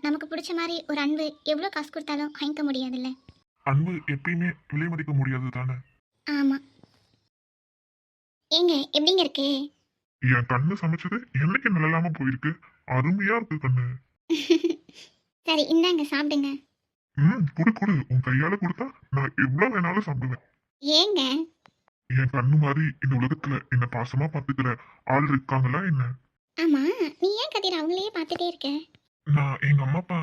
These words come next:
Speaker 2: அதிகமா கஷ்டப்பட்டு தான் பார்த்திருக்கேன். ஃபர்ஸ்ட் டைம் இவ்வளோ சந்தோஷமா பேசிட்டு இருக்கிறத பார்க்கறேன்.
Speaker 1: ஏன் அவங்க சந்தோஷமா இருந்ததே இல்லையா என்ன?
Speaker 2: அப்படி சொல்லிட முடியாது. சந்தோஷமா இருந்திருக்காங்க.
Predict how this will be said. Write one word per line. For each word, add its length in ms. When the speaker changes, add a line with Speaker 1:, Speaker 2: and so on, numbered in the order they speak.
Speaker 2:
அதிகமா 340
கஷ்டப்பட்டு 460
தான் 120
பார்த்திருக்கேன். 380
ஃபர்ஸ்ட் 340
டைம் 140
இவ்வளோ 260
சந்தோஷமா 560
பேசிட்டு 340
இருக்கிறத 300
பார்க்கறேன். 340
Speaker 1:
ஏன் 260
அவங்க 260
சந்தோஷமா 460
இருந்ததே 340
இல்லையா 260
என்ன? 160
Speaker 2:
அப்படி 240
சொல்லிட 300
முடியாது. 380
சந்தோஷமா 480
இருந்திருக்காங்க. 560